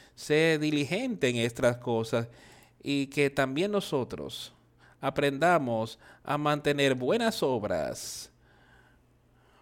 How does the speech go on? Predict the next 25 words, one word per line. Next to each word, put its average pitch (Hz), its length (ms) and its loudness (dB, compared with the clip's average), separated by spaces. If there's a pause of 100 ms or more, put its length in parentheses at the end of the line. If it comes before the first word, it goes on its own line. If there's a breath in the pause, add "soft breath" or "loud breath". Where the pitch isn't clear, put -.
para 131 200 4
usos 156 280 2
necesarios, 151 800 2
de 127 120 0
manera 139 440 -2 (320 loud breath)
que 147 220 4
no 151 240 0
sean 151 320 4
sin 160 220 -4
frutos. 175 580 2
O 131 80 2
sea, 127 140 4
para 135 180 2
mí 143 100 -2
otra 156 240 0
vez 151 260 2
sigue 139 220 -2
diciendo, 147 600 -4 (360 loud breath)
ahora, 143 360 6
deja 143 260 0
que 139 180 0
cada 190 380 4
uno 185 220 4
de 175 100 2
nosotros 156 840 0